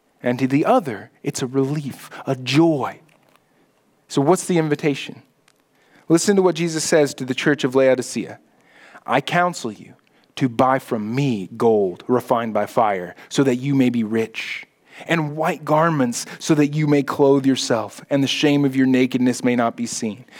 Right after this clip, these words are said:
and salve to anoint your eyes, so that you may see." Jesus is saying,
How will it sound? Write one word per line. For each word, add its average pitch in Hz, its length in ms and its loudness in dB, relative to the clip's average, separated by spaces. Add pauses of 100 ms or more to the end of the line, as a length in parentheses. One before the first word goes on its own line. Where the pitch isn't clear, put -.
(100)
and 175 200 2
salve 175 580 2
to 151 140 0
anoint 156 300 2
your 147 180 0
eyes, 135 460 -2 (160)
so - 140 -2
that 135 160 2
you 143 180 -2
may 131 220 2
see." - 460 -10 (2250)
Jesus 170 400 0
is 143 100 -2
saying, 139 600 0